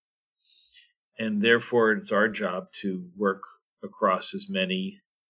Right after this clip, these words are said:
arts organizations as we can. I think that's, that's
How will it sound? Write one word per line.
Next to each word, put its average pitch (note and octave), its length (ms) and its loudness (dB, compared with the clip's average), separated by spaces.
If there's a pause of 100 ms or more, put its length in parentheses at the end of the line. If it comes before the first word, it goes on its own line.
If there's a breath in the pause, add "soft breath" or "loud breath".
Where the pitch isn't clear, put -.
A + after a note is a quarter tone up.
(400)
arts G#2+ 280 -4
organizations F#2 960 -4
as D2+ 180 -18
we F#2+ 140 -14
can. - 400 -6
I - 160 -20
think - 220 -8
that's, - 480 -12 (160)
that's - 280 -14